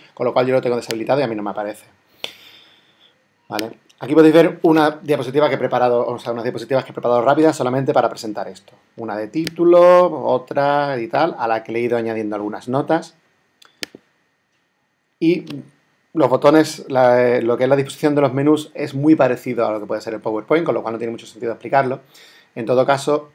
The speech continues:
decir que aquí el añadir diapositivas es con este botón. Si se le pulsa a este, añade la que él con-, cree más conveniente, el diseño más conveniente. Y si das aquí, te da a elegir entre todas.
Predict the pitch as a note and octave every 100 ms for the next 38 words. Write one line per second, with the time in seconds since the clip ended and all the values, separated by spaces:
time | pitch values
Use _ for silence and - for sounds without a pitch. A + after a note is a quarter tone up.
0 | _ B2 B2+ - C#3+ - - _ _ _
1 | _ - A2+ C3+ C#3 B2 A#2 A2+ B2 A#2+
2 | B2+ B2 - C#3+ A#2+ G2+ - _ C3 B2
3 | B2+ A#2 A2 A2+ D#3+ F#3 G#3 _ _ -
4 | A2+ B2 A2+ A2+ B2+ G#2+ B2+ C#3 - A2
5 | G#2 A2+ B2+ A2+ - A#2 A2+ A2 A2 A#2
6 | A#2 B2+ B2 - B2+ B2 A#2+ A#2 A#2+ D3+
7 | D#3+ B2 A#2 A#2+ A#2+ A#2 A2+ C3 C#3 D#3+
8 | - _ _ _ _ _ _ - D#3 D#3
9 | C3+ C3+ C3+ C3+ E3+ E3+ - D3 A#2+ A#2
10 | A#2 G#2+ A#2 A2 G#2+ G#2 - - _